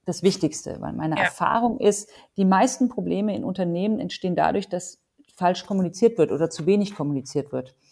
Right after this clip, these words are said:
Speaker 2: Mhm.
Speaker 1: Und dass man dann verärgert ist, dass man nicht eingebunden war oder dass man Dinge nicht wusste. Und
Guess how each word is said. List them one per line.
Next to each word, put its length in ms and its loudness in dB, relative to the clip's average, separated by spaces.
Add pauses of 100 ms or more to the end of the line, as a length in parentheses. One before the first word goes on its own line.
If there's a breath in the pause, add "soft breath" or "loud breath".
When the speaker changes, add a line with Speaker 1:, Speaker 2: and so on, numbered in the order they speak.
(160 soft breath)
Speaker 2:
Mhm. 320 -8
Speaker 1:
Und 480 -6
dass 160 4
man 480 -2
dann 340 4
verärgert 640 4
ist, 140 -2
dass 100 -4
man 80 0
nicht 180 -4
eingebunden 540 0
war 300 6
oder 160 4
dass 160 -2
man 100 -2
Dinge 160 2
nicht 180 -4
wusste. 500 2
Und 220 -4